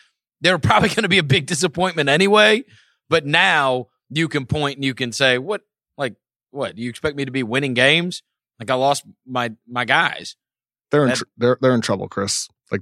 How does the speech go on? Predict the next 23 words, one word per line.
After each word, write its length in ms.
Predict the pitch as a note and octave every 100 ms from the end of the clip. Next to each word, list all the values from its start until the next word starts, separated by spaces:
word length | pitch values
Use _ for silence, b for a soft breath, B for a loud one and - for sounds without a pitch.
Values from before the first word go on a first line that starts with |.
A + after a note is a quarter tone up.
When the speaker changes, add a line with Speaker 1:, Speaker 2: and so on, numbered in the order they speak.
| -
Speaker 2:
like, 140 | G#2+
this 180 | - C3
could 140 | -
Speaker 1:
They 60 | A#3
Speaker 2:
get 60 | F4+
Speaker 1:
were 80 |
in 100 | F4
trouble 400 | A#3 C4 D#4 D4
anyway. 340 | D#4 G4+ C4+ C#3+
Speaker 2:
I 40 |
know, 140 | C3+ B2+
I 140 | D#3
know, 180 | D3 B2
but 140 | B2+
this 120 | D#3
could 140 | - D3
get 160 | A#2+
really 300 | G#2 G#2+ G2
ugly. 340 | G2 G2 - -
That's 160 | A#2 A#2+
what 80 | G2
I 100 | F#2+
mean. 300 | F2+ F2